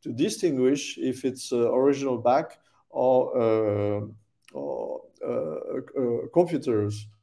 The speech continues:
uh, creation. And actually it has been done with, for instance, with Deep Bach, this, uh, this chorale Bach in the style of, uh, Bach.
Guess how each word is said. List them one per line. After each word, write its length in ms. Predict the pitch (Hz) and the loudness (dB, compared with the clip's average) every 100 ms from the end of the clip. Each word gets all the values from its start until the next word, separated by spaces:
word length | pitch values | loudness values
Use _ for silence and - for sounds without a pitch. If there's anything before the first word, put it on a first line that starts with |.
| _ _ _ _ | _ _ _ _
uh, 640 | 120 110 107 104 104 117 135 | 0 4 4 4 2 0 -2
creation. 600 | - 117 113 - 113 113 | -2 -2 -2 -6 -10 -2
And 180 | 147 196 | 0 2
actually 260 | 240 302 311 | 2 2 4
it 60 | |
has 200 | 233 226 | 4 4
been 320 | 220 208 165 - _ - 123 | 2 -2 -4 -12 _ -20 0
done 360 | 170 208 143 | 2 4 2
with, 200 | 120 117 110 | 2 0 -4
for 180 | - | -6
instance, 360 | 117 - 123 - | -6 -6 -8 -4
with 240 | 120 110 | -6 -4
Deep 220 | 113 120 110 | -4 -4 2
Bach, 380 | 151 123 - | 2 2 -4
this, 340 | 127 110 - 123 | -6 -6 -6 -4
uh, 140 | 113 - - _ | -4 -4 -16 _
this 360 | 123 117 - - _ _ _ | -6 -6 -10 -16 _ _ _
chorale 540 | - 131 135 147 117 104 | 2 6 10 10 8 4
Bach 340 | 123 127 - | 0 0 -2
in 120 | 120 | -4
the 80 | 110 | -4
style 320 | - 131 120 | -2 0 2
of, 260 | 113 - 117 | 0 -4 -6
uh, 220 | 113 110 - _ _ | -4 -6 -10 _ _
Bach. 440 | - 131 131 - | 4 6 6 2